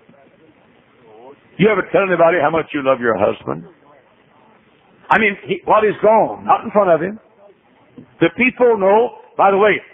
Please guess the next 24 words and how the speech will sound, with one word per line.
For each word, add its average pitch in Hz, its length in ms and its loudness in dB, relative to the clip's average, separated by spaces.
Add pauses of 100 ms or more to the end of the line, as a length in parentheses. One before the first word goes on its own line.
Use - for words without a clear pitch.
(140)
it, 170 200 -2
it 190 160 -4
would 156 180 -10
stop 170 240 2
an 135 140 -8
awful 196 560 2
lot 196 160 2
of 170 100 -4
philandering 139 720 -4 (1160)
if 117 160 0 (140)
everybody 165 540 2
knew 147 420 0
how 139 120 -2
much 147 200 -2 (100)
you 147 80 -2
love 156 240 -2
that 113 220 -2
guy. - 340 -14 (1700)
If 139 200 0
you 220 140 -2
work 220 240 0 (180)
out 196 180 2 (180)
somewhere, 165 300 0
lady, 165 260 -2